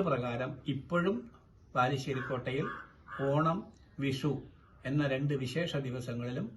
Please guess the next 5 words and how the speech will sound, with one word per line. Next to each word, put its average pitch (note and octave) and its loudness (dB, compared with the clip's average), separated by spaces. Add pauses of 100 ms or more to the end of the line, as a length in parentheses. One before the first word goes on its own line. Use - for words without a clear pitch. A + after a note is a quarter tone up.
വാട്ടൽ B2+ 0
സദ്യ B2 -6 (100)
നടത്താറുണ്ട്. C3+ 0 (640)
അത് D3+ 4 (100)
നമസ്കാരപ്പട്ടർ C3+ 0